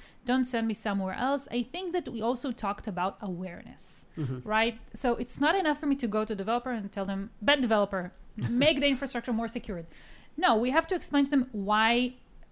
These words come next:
Speaker 1: why their job is so important to security. Sometimes I get to talk to developers telling me, "Yeah,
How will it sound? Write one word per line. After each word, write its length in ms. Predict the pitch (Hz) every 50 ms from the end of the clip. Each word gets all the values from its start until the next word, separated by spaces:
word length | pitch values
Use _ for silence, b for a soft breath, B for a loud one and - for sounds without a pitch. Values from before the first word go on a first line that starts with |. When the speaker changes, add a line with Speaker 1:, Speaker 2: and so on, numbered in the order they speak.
| - - - -
Speaker 1:
why 520 | 220 220 196 226 226 233 247 262 277 247 202 202
their 140 | 202 196 196
job 300 | 170 - 226 208 214 202 - - - -
is 180 | 220 202 196 175
so 320 | - - - 254 233 240
important 760 | 226 220 208 - - 220 202 202 202 - 214 214 214 - - - - -
to 80 | -
security. 640 | - - 214 - - - 240 226 208 185 165 - - B B B B B B B -
Sometimes 400 | - 277 277 285 381 370 285 277
I 60 | 247
get 220 | 214 233 233 233
to 80 | - 233
talk 240 | - 220 208 208 -
to 80 | 240 196 180
developers 460 | 190 196 220 226 - 247 247 240 220 - - -
telling 300 | - 220 208 220 226 226
me, 120 | 226 226 226 214 B B B B B B - - - - - - -
"Yeah, 200 | 262 - - 349